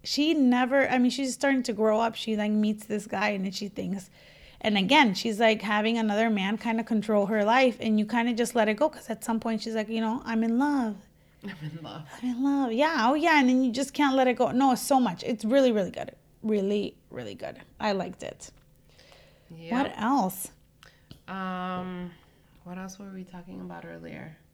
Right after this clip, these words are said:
Speaker 1: All kinds of things. We talked about weight loss. Talked about the corona.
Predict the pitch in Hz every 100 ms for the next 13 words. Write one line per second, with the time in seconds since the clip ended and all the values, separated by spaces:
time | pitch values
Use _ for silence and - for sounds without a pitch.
0 | _ _ _ _ _ _ _ _ _ _
1 | - - - 208 202 190 - 190 190 -
2 | _ _ 214 202 208 196 190 247 - -
3 | _ _ _ _ _ _ _ _ _ _
4 | _ _ _ _ _ _ - - - 220
5 | 226 262 262 - 262 247 262 - - _
6 | _ _ _ _ _ _ _ _ _ -
7 | 226 - 196 - - - 220 180 185 233
8 | 240 247